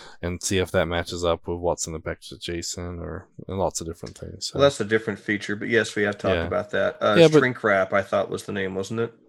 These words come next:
Speaker 1: Yeah, there's,
Speaker 2: This
Speaker 1: yeah, shrink
Speaker 2: equivalent
Speaker 1: wrap,
Speaker 2: feature.
Speaker 1: but, I mean, basically features like that would allow us to know if something's changed between the box J S O N and the package, you know,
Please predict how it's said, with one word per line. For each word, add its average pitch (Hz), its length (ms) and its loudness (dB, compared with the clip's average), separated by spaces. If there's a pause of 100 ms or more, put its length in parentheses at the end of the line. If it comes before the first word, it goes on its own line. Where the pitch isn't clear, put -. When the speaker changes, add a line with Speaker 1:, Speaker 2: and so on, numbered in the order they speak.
Speaker 1:
Yeah, 135 240 6
there's, 127 280 4
Speaker 2:
This 101 200 -4
Speaker 1:
yeah, 113 160 4
shrink 113 240 0
Speaker 2:
equivalent 110 180 6
Speaker 1:
wrap, 107 120 6
Speaker 2:
feature. 110 340 4
Speaker 1:
but, - 160 -12 (320)
I - 20 -2
mean, 95 360 -2 (460)
basically 131 360 4
features 117 360 2
like 104 120 6
that 98 160 6
would 104 100 4
allow 95 240 6
us 98 120 2
to 101 60 -4
know 92 180 0
if 87 120 -6
something's 90 420 -8
changed 90 300 -4
between 85 220 -8
the 82 40 -6
box 82 280 -10
J 90 140 -6
S - 120 -8
O 87 40 -6
N 82 40 -6
and 82 80 -8
the 82 60 -8
package, - 500 -6 (400)
you 87 160 -12
know, 80 140 -10